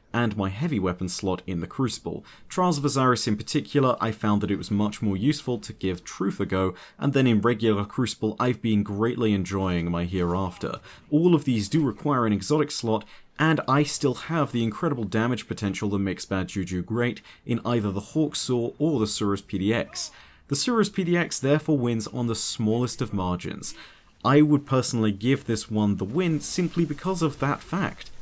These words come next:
It has better stability, it has better stats in so many different ways,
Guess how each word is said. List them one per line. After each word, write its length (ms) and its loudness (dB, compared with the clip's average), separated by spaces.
It 200 0
has 300 0
better 280 0
stability, 600 -4
it 80 -8
has 400 -2
better 260 -4
stats 400 -6
in 80 -4
so 320 -2
many 180 2
different 320 -6
ways, 300 -2